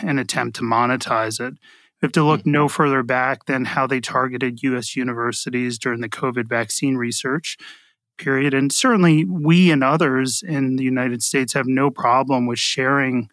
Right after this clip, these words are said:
Speaker 1: uh, the results of our research, but we would want to do it on our terms because we've invested the time and the money to do it, and we don't want that stolen by someone.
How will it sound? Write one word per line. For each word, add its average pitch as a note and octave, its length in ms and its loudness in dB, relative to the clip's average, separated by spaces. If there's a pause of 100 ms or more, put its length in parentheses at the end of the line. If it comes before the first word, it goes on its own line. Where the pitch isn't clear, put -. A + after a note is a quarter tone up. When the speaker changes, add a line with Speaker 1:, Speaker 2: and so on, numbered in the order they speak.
(460)
Speaker 1:
uh, C3+ 140 0
the B2+ 100 -2
results B2+ 600 0
of B2 100 -2
our A#2+ 240 0
research, B2 640 0
but B2+ 160 -2
we D3 200 0
would F#3 280 4
want G#3 180 6
to C#3 60 2
do C3 200 -2
it B2+ 80 -2
on B2 180 0
our A#2 180 -2
terms E3 480 2
because C#3 320 -2
we've C#3+ 300 0
invested B2 520 -4
the C3+ 80 -6
time A#2 380 -4
and A2+ 100 -6
the A2+ 60 -4
money A#2 340 -6
to A#2 140 -10
do D3 200 0
it, C3 120 -2
and C3 160 -2
we D3 80 0
don't C3 160 0
want B2 180 -6
that A2+ 160 -4
stolen A#2 480 -8
by A2+ 140 -8
someone. A#2+ 460 -6